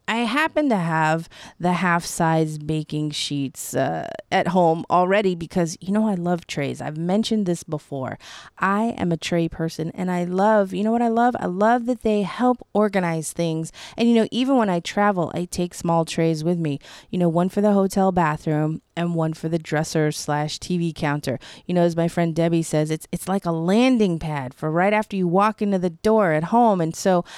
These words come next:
I take them with me so I know I put my hotel key card there and jewelry. It keeps me <laughs> organized and less messy in the room.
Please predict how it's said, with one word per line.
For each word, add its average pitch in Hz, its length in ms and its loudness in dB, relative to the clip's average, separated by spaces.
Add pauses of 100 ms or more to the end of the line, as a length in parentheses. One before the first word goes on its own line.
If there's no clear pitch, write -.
(260)
I 185 320 2
take 240 280 2
them 226 180 4
with 202 160 4
me 185 200 0
so 175 140 -4
I 165 100 0
know 180 280 4
I 165 80 2
put 160 180 -4
my 147 160 -4
hotel 160 500 -2
key 269 240 0
card 220 360 0
there 202 240 4
and 160 280 -4
jewelry. 214 440 4
It - 80 -14
keeps 190 280 -8
me 156 160 -4
<laughs> - 60 -14
organized 240 880 2 (340)
and 254 760 4
less 208 440 -2
messy 190 600 -2
in 175 300 -2
the 160 100 0
room. 131 460 -6